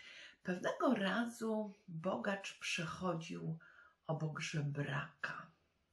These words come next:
i wręczył mu koszyk. Ten żebrak na początku się ucieszył, bo nie wiedział, co tam w tym koszyku jest. Ale okazało się, że w koszyku były same śmieci.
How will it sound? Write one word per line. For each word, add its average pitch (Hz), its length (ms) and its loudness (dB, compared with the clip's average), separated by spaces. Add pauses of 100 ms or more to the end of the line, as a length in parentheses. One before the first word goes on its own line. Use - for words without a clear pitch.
(480)
i 214 100 2
wręczył 285 760 4
mu 220 460 2 (440)
koszyk. - 800 -2 (1400)
Ten 180 420 4
żebrak 269 600 4
na 240 80 6
początku 220 600 -4
się - 240 -4
ucieszył, 220 760 -2
bo 170 140 -4
nie 175 160 -6
wiedział, 180 580 -4 (600)
co - 160 -18
tam 147 220 -6
w - 100 -14
tym 180 200 -2
koszyku - 520 -8
jest. - 600 -4 (840)
Ale - 220 -2
okazało 190 760 0
się, 175 520 -6 (640)
że - 160 -2
w 185 100 -8
koszyku 220 480 -2
były 196 260 0
same 160 400 -2
śmieci. - 880 -6